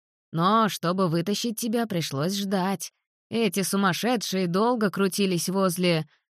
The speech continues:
ну, того места». Некромант не осмелился упоминать могилу,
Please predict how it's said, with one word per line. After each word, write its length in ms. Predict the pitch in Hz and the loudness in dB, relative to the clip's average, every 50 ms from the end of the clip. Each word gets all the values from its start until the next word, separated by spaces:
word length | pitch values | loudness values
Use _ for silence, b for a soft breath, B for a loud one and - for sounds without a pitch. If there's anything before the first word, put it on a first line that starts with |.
| _ _ _ | _ _ _
ну, 420 | - - 202 180 170 160 156 160 - _ _ _ _ | -4 0 0 2 2 0 0 -2 -6 _ _ _ _
того 300 | - 190 185 175 180 175 | 0 2 4 4 4 4
места». 720 | 175 180 202 240 233 170 - - - 165 165 160 151 143 147 _ _ _ _ _ _ _ _ _ | 4 4 2 2 2 0 0 0 0 2 2 4 2 0 -2 _ _ _ _ _ _ _ _ _
Некромант 760 | - 170 180 170 - 175 175 175 185 190 202 214 196 - - _ - | -2 0 0 0 0 0 2 2 2 2 2 0 0 -2 -8 _ -2
не 240 | - 220 233 247 262 | 0 2 2 2 2
осмелился 720 | 269 - - 247 240 208 170 160 156 156 156 - - 170 | 2 0 0 2 2 4 4 4 2 0 0 -2 -2 -2
упоминать 560 | 160 165 180 175 180 185 185 180 170 165 - | -2 -2 0 0 0 2 2 0 0 -2 -2
могилу, 680 | 180 190 202 214 208 190 196 190 170 156 156 156 151 | 0 0 2 2 0 0 0 0 0 0 0 0 -2